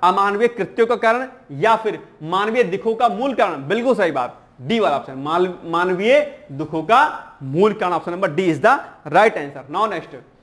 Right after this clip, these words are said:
अब आगे भैया हम लोग किस पे, English पे। ठीक है, चलो अब फटाफट हम लोग इसको करते हैं। Which of the following options has the correct passive voice from the following sentences?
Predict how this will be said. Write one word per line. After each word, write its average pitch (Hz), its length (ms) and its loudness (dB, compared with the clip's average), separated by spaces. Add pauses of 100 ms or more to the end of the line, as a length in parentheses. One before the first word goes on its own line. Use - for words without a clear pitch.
(180)
अब 180 120 4
आगे 190 220 2
भैया 170 240 -4
हम 156 100 -6
लोग 196 120 -6
किस 165 100 -10
पे, 233 240 -6
English 143 280 -4 (120)
पे। 123 120 -18 (220)
ठीक 202 140 -4
है, 392 120 -2 (220)
चलो - 260 -12 (920)
अब 190 100 4
फटाफट 226 340 6
हम 226 120 8
लोग 247 120 6
इसको 240 160 4
करते 226 260 4
हैं। 226 160 6 (300)
Which - 320 2 (120)
of 202 220 6
the 254 100 6 (100)
following 214 400 4 (160)
options 185 480 2
has 175 340 4
the 175 160 4 (480)
correct 240 320 4 (100)
passive 185 300 2
voice 190 260 4
from 156 320 0
the 208 140 6 (280)
following 160 380 2
sentences? 139 580 -2